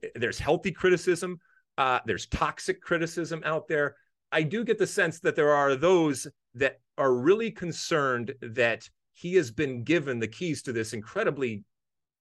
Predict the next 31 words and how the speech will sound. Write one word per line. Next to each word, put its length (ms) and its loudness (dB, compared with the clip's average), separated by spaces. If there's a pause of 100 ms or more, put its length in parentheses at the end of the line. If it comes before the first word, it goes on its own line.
you 100 -12
know, 180 -14 (300)
expensive 760 -2 (100)
and 260 -4
talented 640 -4 (160)
car, 580 -2 (720)
and 180 -2
that 120 0
he 120 -2
doesn't 340 -2
have 300 0
the 60 -2
facility 460 -2
to 140 -4
drive 460 -2
it 180 -6
in 120 -8
the 100 -2
way, 600 0 (480)
in, 120 2
in 120 -2
the 60 0
fastest 640 0 (100)
possible 460 -4
way. 240 -12
And 140 -4
okay, 220 0
that's, 340 -6 (260)
that's 200 0
fine. 320 -2 (340)
But 260 4